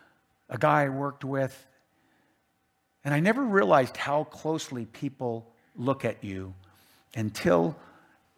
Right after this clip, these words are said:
this happened, and I went, "Oh my gosh, when they hear you're a Christian, they really look at you."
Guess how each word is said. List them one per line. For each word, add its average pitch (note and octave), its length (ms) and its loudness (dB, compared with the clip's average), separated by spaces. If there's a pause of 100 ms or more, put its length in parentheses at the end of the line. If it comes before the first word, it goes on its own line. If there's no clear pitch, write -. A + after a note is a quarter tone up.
(1200)
this D#3 260 4
happened, G#2 680 -2 (340)
and A2 140 -8
I G#2 40 -6
went, G2 220 -8
"Oh C3 80 -8
my C#3+ 140 -8
gosh, F#2+ 600 -10 (840)
when G#2+ 120 -8
they C#3+ 120 0
hear D3 180 2
you're A#2+ 200 2
a F#2+ 40 -6
Christian, C#3 420 -4
they A2+ 140 -2
really A2+ 320 0
look D3 280 -4
at - 200 -12
you." F2 100 -16